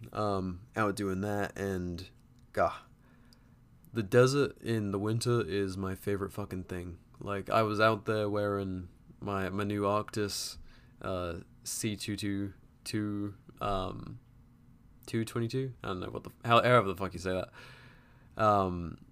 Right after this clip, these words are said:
Ranger pants, and, uh, got 'em in British D P M, and I was like, "Ah, it's kinda cringe I'm wearing cadet camo," but,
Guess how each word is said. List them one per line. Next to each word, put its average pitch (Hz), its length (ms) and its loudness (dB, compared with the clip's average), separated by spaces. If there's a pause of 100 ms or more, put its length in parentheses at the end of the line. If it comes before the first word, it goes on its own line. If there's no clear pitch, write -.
(140)
Ranger 123 280 4
pants, 120 600 0
and, 90 460 -4
uh, 87 240 -6 (280)
got 117 120 4
'em 101 80 2
in 98 140 -2
British 120 420 2
D 107 240 -2
P 107 200 -2
M, 92 320 -4 (520)
and 98 240 -2
I 104 60 6
was 113 200 2
like, 110 240 0
"Ah, 120 220 2
it's 120 100 -4
kinda 156 180 0
cringe 107 360 0
I'm 98 160 0
wearing 98 240 2
cadet 101 400 -2
camo," 92 420 -4
but, 90 280 -6